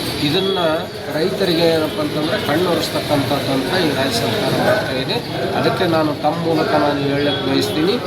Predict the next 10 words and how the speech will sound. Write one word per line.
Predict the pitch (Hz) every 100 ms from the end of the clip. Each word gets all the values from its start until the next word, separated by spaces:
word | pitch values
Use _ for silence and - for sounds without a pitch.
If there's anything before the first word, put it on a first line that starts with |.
| - - 151
ತಕ್ಷಣವೇ | 139 - 165 175 185 190 139 - - - - - -
ಹಣ | 160
ಬಿಡುಗಡೆ | 170 170 165 160
ಮಾಡಬೇಕು. | 156 147 - 143 - 403 494 - - - -
ಮಳೆಯಿಂದ | 285 180 196 185
ಹಾನಿಯಾದಂಥ | 160 151 165 170 165 160 160 151 165 156 139
ಏನು | 147 139 170 165
ಜಿಲ್ಲೆಗಳಾವು, | 151 156 160 156 143 139 - -
ಆ | 185 202
ಜಿಲ್ಲೆಗಳಿಗೆ | 135 151 160 156 151 160